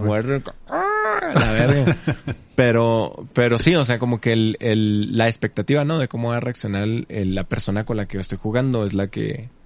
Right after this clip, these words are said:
Speaker 1: es la que a mí me llama mucho la atención. Y en Rust,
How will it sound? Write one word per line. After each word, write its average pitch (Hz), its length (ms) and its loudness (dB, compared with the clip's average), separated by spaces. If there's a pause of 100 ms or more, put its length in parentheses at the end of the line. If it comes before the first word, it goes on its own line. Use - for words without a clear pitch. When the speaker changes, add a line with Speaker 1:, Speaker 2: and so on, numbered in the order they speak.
(260)
Speaker 1:
es 101 140 0
la 104 160 4
que 92 640 0
a 107 100 -4
mí 95 140 4
me 104 80 4
llama 104 160 2
mucho 113 180 -2
la 123 60 2
atención. 113 380 -2 (280)
Y 113 140 4
en 98 180 4
Rust, 160 500 0